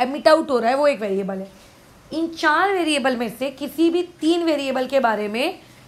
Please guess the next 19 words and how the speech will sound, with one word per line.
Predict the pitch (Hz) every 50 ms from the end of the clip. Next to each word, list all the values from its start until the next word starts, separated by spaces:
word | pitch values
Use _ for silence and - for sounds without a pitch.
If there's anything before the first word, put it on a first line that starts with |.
| - -
जानकारी | 190 226 254 247 247 254 - 262 247 254 285
दे | 220 208 214 202
दी | 190 226 220
जाएगी | 196 262 254 262 254 220 294 349
और | 440 587 - - 233 240 247
जानकारी | 196 254 240 233 233 226 262 254 269 302
दे | 220 233 214
देने | 190 202 208 214 226
के | 220 262 269 233
बाद | 214 262 294 339 415 - - - - - - - - -
किसी | 302 320 311 330 349
एक | 427 - - - 277 262 269 -
को | 339 349
find | 339 - 302 269 262 262 262
out | 269 277 285 277
करने | - 269 226 226 233
को | - 240 233
कहा | - 208 185 180
जाएगा। | 180 - - - - 202